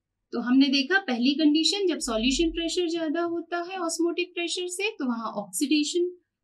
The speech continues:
होता है, और उस समय जो electrode potential है उसे हम oxidation electrode potential कहते हैं। यदि, अ, इसका opposite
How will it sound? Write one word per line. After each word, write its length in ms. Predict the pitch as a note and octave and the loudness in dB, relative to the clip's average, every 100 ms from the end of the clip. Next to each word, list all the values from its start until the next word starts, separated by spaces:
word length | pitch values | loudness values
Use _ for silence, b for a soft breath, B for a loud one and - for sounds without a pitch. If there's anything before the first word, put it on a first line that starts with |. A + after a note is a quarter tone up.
| _ D#4 | _ -4
होता 260 | D#4 E4 | -2 -4
है, 300 | D#4+ D#4 C4 - | -4 -6 -10 -12
और 180 | A3+ A#3 | -8 -8
उस 340 | - A#3+ A#3+ - | -8 -8 -4 2
समय 260 | D4+ F4 | 4 4
जो 120 | E4 | 2
electrode 460 | C#4+ A#3+ A#3+ C#4 C4 | 0 0 -2 -2 -2
potential 540 | D4+ C4 D4 D#4 F4 | -4 -2 0 0 0
है 80 | F4+ | 0
उसे 240 | A#3 G#3+ A3+ | -2 -4 -6
हम 200 | B3 B3+ | -6 -4
oxidation 640 | A#3+ - A#3+ A3+ A#3 E4 | -6 -6 -6 -6 -6 -6
electrode 580 | F#4 D4 G#3+ - A3+ A3 | -4 -4 -4 -6 -12 -10
potential 500 | B3 B3 A#3+ C4 B3 | -8 -4 -4 -4 -6
कहते 320 | A#3+ A3+ - | -8 -12 -16
हैं। 220 | A3+ A3 _ b b b | -20 -20 _ b b b
यदि, 580 | A3+ C#4 B3+ F4+ G4+ F#4+ - | 2 4 4 4 4 -2 -4
अ, 160 | A3 A3 | -4 -4
इसका 280 | A3+ - | -4 -2
opposite 500 | A3+ A3 C#4 D#4 F#4+ | 0 0 -2 0 -2